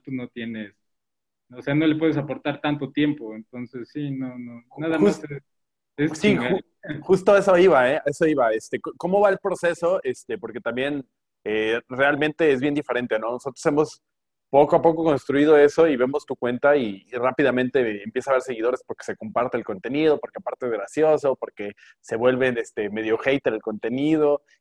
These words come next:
Speaker 2: y pones, este, como dices, ¿no? Temas que nadie quiere decir.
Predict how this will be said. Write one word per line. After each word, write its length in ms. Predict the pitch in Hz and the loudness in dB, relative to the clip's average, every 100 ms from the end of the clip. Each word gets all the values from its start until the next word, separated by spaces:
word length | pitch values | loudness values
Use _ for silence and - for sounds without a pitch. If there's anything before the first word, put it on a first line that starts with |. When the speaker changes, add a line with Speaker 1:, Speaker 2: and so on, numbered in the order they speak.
| - | -10
Speaker 2:
y 140 | 107 | -8
pones, 300 | - 127 127 | -4 -4 -4
este, 240 | 120 - 110 | -6 -6 -8
como 200 | 117 123 | -4 -4
dices, 240 | 131 117 | -4 -4
¿no? 160 | 117 147 | -2 -2
Temas 300 | 127 135 - | -2 -4 -4
que 100 | 110 | -4
nadie 200 | 120 127 | -2 -2
quiere 220 | 131 123 | -2 0
decir. 440 | 107 104 151 165 | -2 -4 -4 -4